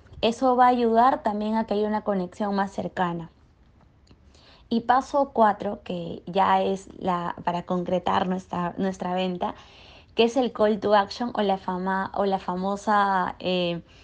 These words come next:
llamada a la acción, ¿no? Que es, después de aplicar estos tres pasos, cuéntale que tienes un servicio o un producto ideal para cubrir esa necesidad. Y recuérdale que todo es un proceso, no le vendas el corto plazo,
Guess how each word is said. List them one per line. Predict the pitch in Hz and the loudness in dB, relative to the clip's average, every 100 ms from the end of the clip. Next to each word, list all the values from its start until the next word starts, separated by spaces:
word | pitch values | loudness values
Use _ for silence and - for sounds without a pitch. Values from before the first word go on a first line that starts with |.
| - - - | -20 -20 -6
llamada | 196 196 202 202 214 | 2 2 2 2 2
a | |
la | 190 | 0
acción, | - - 285 202 175 | -4 0 2 2 0
¿no? | 175 254 - - - | -2 -4 -8 -20 -8
Que | 202 180 185 - | -2 0 0 0
es, | 220 226 | -2 -2
después | 196 220 - 285 302 | -4 -6 0 4 4
de | 370 | 4
aplicar | 370 208 214 214 | 2 0 0 0
estos | 240 202 202 | -2 -6 -4
tres | 208 208 | -4 -2
pasos, | - 190 - 208 - - - - - - - - | -2 -2 -2 -6 -6 -14 -20 -20 -20 -20 -6 4
cuéntale | 294 311 370 285 | 6 6 4 2
que | |
tienes | 214 226 254 | 0 -2 0
un | 269 | -2
servicio | 240 240 226 240 233 240 | 0 0 0 -2 -2 0
o | 240 | 2
un | 208 | 0
producto | 202 214 202 240 - - | 0 -2 -2 -4 -4 -4
ideal | 202 190 180 190 202 - - - - | -2 2 4 4 2 -4 -16 -8 2
para | 208 208 | 4 4
cubrir | 208 214 240 285 - | 2 0 0 -2 0
esa | 294 294 311 | 0 2 0
necesidad. | 269 220 185 185 196 185 - - - - - | 0 -4 -6 0 2 2 -2 -20 -20 -20 -2
Y | 226 | 2
recuérdale | 220 226 226 294 262 233 214 247 - - | 4 2 4 4 6 4 4 0 -6 -8
que | - 220 | -2 2
todo | 294 302 | 4 4
es | 285 | 4
un | 302 262 | 4 4
proceso, | 202 - 226 - 175 | 0 -2 -4 -4 -4
no | 196 254 | 2 2
le | 330 302 | 4 2
vendas | 247 269 220 214 - | 2 2 2 -2 -4
el | - 175 | -6 -4
corto | - - 196 | -2 0 -2
plazo, | 185 208 - - | 0 0 0 -6